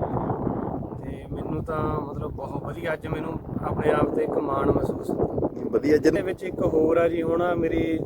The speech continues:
Speaker 1: ਜਿੱਥੇ ਮੈਂ ਇਸ ਟਾਈਮ ਖੜੇ ਆ, ਮੈਨੂੰ ਪੰਦਰਾਂ ਦਿਨ ਹੋ ਗਏ ਜੀ ਜੀਰੀ ਵੱਢੀ ਨੂੰ।
Speaker 2: ਜੀ।
Speaker 1: ਮੈਂ ਮਲਚਰ ਮਾਰ ਕੇ ਛੱਡਤਾ।
Speaker 2: ਠੀਕ ਹੈ ਜੀ।
Speaker 1: ਹੁਣ ਮੈਂ ਏਦਾਂ ਹੀ ਇਹ ਪਲਟਾ ਕੇ ਇਹ 'ਚ ਕਣਕ ਲਾ ਦੇਣੀ ਆ।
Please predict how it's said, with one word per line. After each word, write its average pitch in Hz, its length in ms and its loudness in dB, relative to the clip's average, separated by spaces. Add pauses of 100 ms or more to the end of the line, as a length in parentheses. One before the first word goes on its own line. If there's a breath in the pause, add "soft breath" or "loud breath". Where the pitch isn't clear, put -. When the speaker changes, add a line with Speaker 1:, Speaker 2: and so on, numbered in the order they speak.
Speaker 1:
ਜਿੱਥੇ - 260 0
ਮੈਂ 156 200 0
ਇਸ - 140 0
ਟਾਈਮ 151 220 -2
ਖੜੇ 147 300 0
ਆ, 156 100 2
ਮੈਨੂੰ - 260 4
ਪੰਦਰਾਂ 151 420 2
ਦਿਨ 147 140 0
ਹੋ 127 180 -10
ਗਏ 123 100 -8
ਜੀ 143 100 -2
ਜੀਰੀ 139 240 -6
ਵੱਢੀ 147 300 0
ਨੂੰ। - 420 0
Speaker 2:
ਜੀ। - 100 -2
Speaker 1:
ਮੈਂ 147 100 2
ਮਲਚਰ 139 380 4
ਮਾਰ 151 240 4
ਕੇ 143 140 -2
ਛੱਡਤਾ। 120 460 -2 (240)
Speaker 2:
ਠੀਕ 107 180 -4
ਹੈ 98 80 0
ਜੀ। - 200 -2 (440)
Speaker 1:
ਹੁਣ 151 220 2
ਮੈਂ 180 220 4
ਏਦਾਂ 175 280 4
ਹੀ 175 120 2
ਇਹ 175 180 0
ਪਲਟਾ 165 440 2
ਕੇ 165 160 2
ਇਹ 180 40 0
'ਚ 185 80 -4
ਕਣਕ 160 320 0
ਲਾ 123 180 2
ਦੇਣੀ - 240 -6
ਆ। - 140 -14